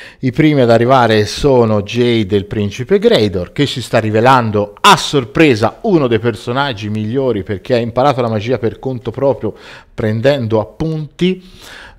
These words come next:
Eh, quindi, cioè, lo stimo tantissimo, e Willow gli dice a un certo punto che è sulla strada per diventare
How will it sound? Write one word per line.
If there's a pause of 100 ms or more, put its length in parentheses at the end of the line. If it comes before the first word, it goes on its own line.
Eh,
quindi,
cioè,
lo
stimo
tantissimo,
e
Willow
gli
dice
a
un
certo
punto
che
è
sulla
strada
per
diventare